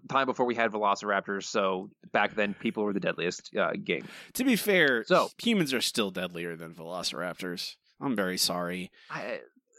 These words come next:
Speaker 1: I mean, yeah, but people are also wussy. It depends on the particular human
Speaker 2: Give me an
Speaker 1: question.
Speaker 2: assault rifle. You can throw as many,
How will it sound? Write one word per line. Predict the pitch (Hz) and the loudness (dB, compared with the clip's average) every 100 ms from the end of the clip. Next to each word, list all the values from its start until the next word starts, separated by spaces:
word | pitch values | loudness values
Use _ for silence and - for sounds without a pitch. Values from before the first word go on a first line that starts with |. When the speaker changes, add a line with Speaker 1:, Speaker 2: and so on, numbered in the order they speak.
| - | -12
Speaker 1:
I | - 170 | -6 0
mean, | 175 175 175 165 - | 4 6 4 2 -2
yeah, | 143 147 185 165 165 156 | -4 4 6 8 8 6
but | 151 139 | 4 0
people | 208 208 190 | -4 -2 4
are | 131 | 6
also | 127 - 117 | 6 4 0
wussy. | 98 104 - 95 | 0 0 0 -4
It | 98 | -2
depends | 180 190 | 2 2
on | 160 | 2
the | 123 | 0
particular | 123 - - 110 104 | 0 0 -2 0 -2
human | - 101 92 | -2 0 4
Speaker 2:
Give | 180 | 6
me | 190 | 8
an | 185 | 8
Speaker 1:
question. | 165 | 6
Speaker 2:
assault | 156 147 143 139 | 6 6 6 8
rifle. | 127 123 135 123 120 78 | 6 6 4 4 2 0
You | 120 120 | 0 2
can | 120 | 0
throw | - 117 110 | 2 4 4
as | 101 | 4
many, | 107 110 110 110 | 2 4 4 2